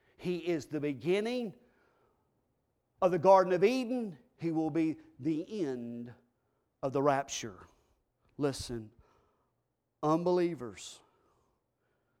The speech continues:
that don't know the Lord Jesus Christ will be left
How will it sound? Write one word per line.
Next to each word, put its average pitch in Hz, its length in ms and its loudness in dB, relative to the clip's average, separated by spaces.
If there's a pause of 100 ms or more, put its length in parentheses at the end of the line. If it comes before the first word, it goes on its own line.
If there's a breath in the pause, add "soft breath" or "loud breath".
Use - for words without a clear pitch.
that 139 240 -2
don't 156 260 2
know 160 160 -2
the 147 60 -4
Lord 156 280 -2
Jesus 156 480 -6
Christ 120 540 -6
will 123 80 -4
be 127 160 -6
left 127 500 -6